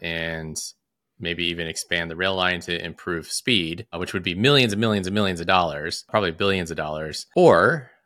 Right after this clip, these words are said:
do we put these little digital displays up that communicate how much time it is between trains? And so you have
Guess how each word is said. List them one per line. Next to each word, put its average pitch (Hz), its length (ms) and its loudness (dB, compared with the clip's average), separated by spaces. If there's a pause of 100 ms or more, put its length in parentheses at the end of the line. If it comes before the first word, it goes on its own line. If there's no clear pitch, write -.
(180)
do 107 200 0
we 95 720 0
put 120 240 2
these 101 160 -2
little 107 360 0
digital 104 360 -2
displays 95 540 0
up 80 320 -4 (100)
that 90 360 0
communicate 92 500 -2 (100)
how - 280 0
much 95 240 -2
time 87 480 0 (280)
it 92 140 -6
is 90 220 -2
between 85 640 -6
trains? 78 540 -2
And 80 140 -14
so 85 200 0
you 85 180 -4
have 85 220 -4